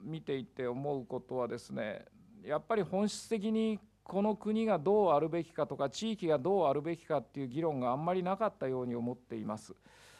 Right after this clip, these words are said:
権限財源が地方に行けば本当に地方が良くなる。本当にでもそうでしょうか。本当にそうなんだろうか。っていうような疑問が投げかけられることはあんまりなかったように思うんですね。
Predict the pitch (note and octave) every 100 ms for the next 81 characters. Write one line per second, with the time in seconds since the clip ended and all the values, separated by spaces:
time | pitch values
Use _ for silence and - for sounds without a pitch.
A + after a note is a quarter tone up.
0 | - - G#3+ A3+ A3 G3 G3 G#3 G3 F3+
1 | - G#3 F#3+ F#3 D#3+ D#3 F3+ E3 C#3+ D3+
2 | D3+ F3+ E3+ C#3+ F3 D#3+ C#3 C3 B2 C#3+
3 | D#3+ C3+ A#2+ _ _ _ _ _ C#3 D3+
4 | G#3 F3+ E3 - F3+ E3 A#2 G2+ E2 -
5 | _ _ _ _ _ _ _ _ C#3 G3+
6 | F#3 F3 G#3+ C#3+ A2 G2 - - - _
7 | _ _ _ _ - A3 A3+ A3+ A3 F3+
8 | B2+ D#3 E3+ F3 E3+ E3 F3 E3 E3+ F#3+
9 | F#3+ F3+ - E3+ F#3+ F3+ C3 A#2 A#2+ B2
10 | D3 C#3+ D3+ C#3 - A2+ G#2 G#2 G#2 A2+
11 | A#2 G#2 G2+ - D#3 D#3 D#3